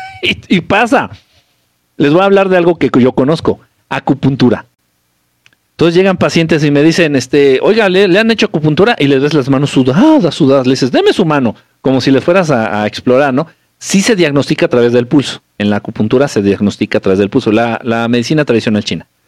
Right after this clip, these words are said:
Así pones los tres deditos así y se diagnostica a través del pulso y a través de la lengua. <laughs> A través de la lengua.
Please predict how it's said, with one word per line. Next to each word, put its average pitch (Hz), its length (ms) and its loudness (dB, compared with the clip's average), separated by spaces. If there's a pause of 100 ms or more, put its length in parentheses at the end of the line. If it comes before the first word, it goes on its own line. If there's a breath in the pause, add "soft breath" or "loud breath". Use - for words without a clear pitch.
(520)
Así - 180 -8
pones 131 240 0
los 110 220 0
tres 123 200 0
deditos 113 440 -2
así 139 560 -2
y 104 340 0
se 120 220 -4
diagnostica 113 500 0
a 123 60 0
través 117 260 0
del 117 140 0
pulso 135 320 0
y 120 60 2
a 107 40 0
través 113 180 0
de 127 60 2
la 123 160 2
lengua. 131 600 0 (360)
<laughs> 719 1300 -8
A - 140 -4
través 240 180 2
de - 60 2
la 170 140 0
lengua. 214 460 -2